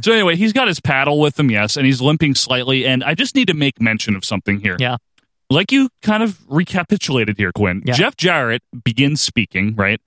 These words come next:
Speaker 2: Yeah.
Speaker 1: As a miscast, misused Shane Douglas walks down the aisle past a pig pen.
Speaker 2: <laughs> Yeah. This is the first time we kind of see it, right?
Speaker 1: Yeah.
Speaker 2: And, and I just have to say, yes, it's this pay-per-view.
Speaker 1: Yeah. People say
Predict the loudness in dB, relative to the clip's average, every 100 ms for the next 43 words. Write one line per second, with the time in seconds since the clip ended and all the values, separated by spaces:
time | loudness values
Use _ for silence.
0 | -6 -4 0 -2 0 0 2 2 0 -2
1 | 0 0 0 -2 -2 -2 0 0 2 2
2 | -2 -2 0 2 0 0 -2 0 0 0
3 | -2 0 2 2 2 0 2 2 0 -2
4 | -4 -2 -2 -2 -2 0 0 -2 -8 -10
5 | -6 -6 -6 _ -6 -4 -2 -4 -6 -4
6 | -4 -2 -4 -2 -2 0 -2 -6 -6 -4
7 | -2 -4 -2 -6 -6 -4 -4 -2 -2 0
8 | 2 0 -4 -10 -10 -4 -4 -2 -2 -4
9 | -6 -4 -2 -2 -4 -6 -6 -8 -2 0
10 | -2 -4 _ _ -6 -2 -2 -2 -10 -6
11 | -6 -6 -6 -4 -2 -4 -8 -10 -6 -8
12 | -6 -6 -2 -2 -4 -10 -18 -4 0 0
13 | 0 0 0 2 2 -2